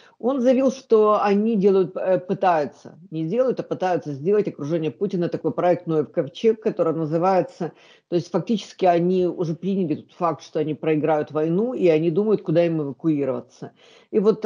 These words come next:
а, говорят, что Ковальчук пытался договориться с Китаем, он не договорился, э, Латинская Америка, Аргентина, Вен-, Венесуэла, вот щас с ними ведутся переговоры.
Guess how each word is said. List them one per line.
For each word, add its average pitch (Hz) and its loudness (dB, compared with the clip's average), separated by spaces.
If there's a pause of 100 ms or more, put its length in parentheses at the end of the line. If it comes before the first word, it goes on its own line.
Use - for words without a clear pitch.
а, 185 2
говорят, 196 2
что 165 -2
Ковальчук 175 0
пытался 165 -6
договориться 156 0
с - -14
Китаем, 143 -2
он 147 -6
не 147 -2
договорился, 185 0
э, 127 -4
Латинская 135 -6
Америка, 190 2
Аргентина, 139 -2
Вен-, 131 -6
Венесуэла, 170 0
вот 156 0
щас 147 -6
с - -20
ними 165 -2
ведутся 147 -4
переговоры. 143 0